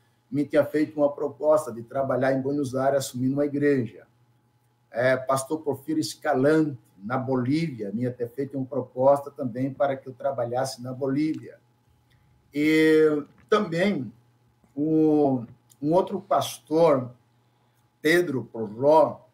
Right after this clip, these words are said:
<clears throat> me tinha feito uma proposta também de trabalhar com ele em Buenos Aires. E todas as propostas, e, e,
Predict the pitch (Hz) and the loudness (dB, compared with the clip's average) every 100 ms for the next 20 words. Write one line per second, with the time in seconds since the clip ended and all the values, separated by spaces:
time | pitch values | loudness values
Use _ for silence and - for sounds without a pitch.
0 | _ _ _ _ 208 151 151 147 160 156 | _ _ _ _ 2 2 2 0 0 0
1 | 151 143 143 135 139 139 - 147 123 135 | 0 -2 -2 -6 -2 -4 -4 -8 -6 -6
2 | 127 147 143 131 127 127 123 131 131 127 | -4 -2 2 2 0 -4 -4 -2 -2 -2
3 | 135 131 107 113 151 - 226 466 - - | -4 -4 -2 -2 -2 -6 -4 -4 -4 -8
4 | 190 175 175 202 196 - 196 - - | -8 -4 -6 -6 -12 -12 -16 -16 -20